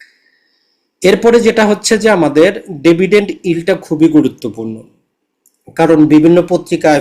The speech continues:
Facebook-এ আপনারা বড় বড় করে, আপনি তো বুঝবেন না, বলবে যে এই কোম্পানিটা কি করছে। যেমন আমরা এই যে যমুনা যেটা দেখাইলাম,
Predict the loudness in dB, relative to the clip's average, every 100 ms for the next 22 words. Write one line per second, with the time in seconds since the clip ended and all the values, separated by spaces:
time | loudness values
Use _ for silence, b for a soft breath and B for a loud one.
0 | -4 -6 -6 -6 -2 -2 0 -2 0 2
1 | 2 0 -2 -4 -2 -2 -4 -6 -4 -6
2 | -4 -4 -2 -2 0 2 2 -2 -2 -2
3 | -2 -4 -4 -2 -2 -2 -4 -6 -6 -8
4 | -6 -4 -2 0 0 0 2 0 0 -2
5 | 0 0 0 -2 -4 -4 -4 -6 -6 -6
6 | -6 -8